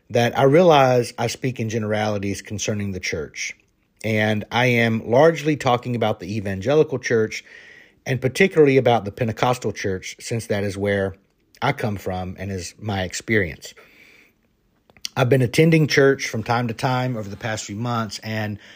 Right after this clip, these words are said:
I realize that there are local churches that are not like the churches that I talk about in this podcast.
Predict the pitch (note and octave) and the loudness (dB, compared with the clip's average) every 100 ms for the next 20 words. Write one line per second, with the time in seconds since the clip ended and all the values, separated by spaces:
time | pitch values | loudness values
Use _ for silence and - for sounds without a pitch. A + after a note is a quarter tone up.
0 | - - _ A#2 B2 E3 D#3+ C#3+ B2+ A#2+ | -20 -20 _ -2 4 6 6 4 2 2
1 | A#2 A#2 C3+ C3 B2+ D#3+ D3+ C#3+ B2+ - | 2 2 0 2 2 2 4 0 -2 -6
2 | G#2+ F#2+ F2+ F2+ - - _ _ _ _ | -6 -6 -10 -10 -14 -18 _ _ _ _
3 | - A2+ A2+ - _ A#2+ C3 C3 B2+ A2+ | -6 -2 -2 -4 _ -2 0 0 0 -2
4 | A2+ A2+ G#2 G2 - - _ - G2 G#2 | 0 2 2 -2 -12 -20 _ -16 -8 -4
5 | - G2+ - F2+ F2 - - A2+ G#2 B2 | -2 -4 -6 -8 -8 -10 -6 -4 -2 0
6 | A2 G2+ F#2+ F#2 F2+ F2+ F2+ - F#2 - | 0 -2 -2 -2 -4 -8 -10 -8 -10 -8
7 | - - - | -12 -14 -16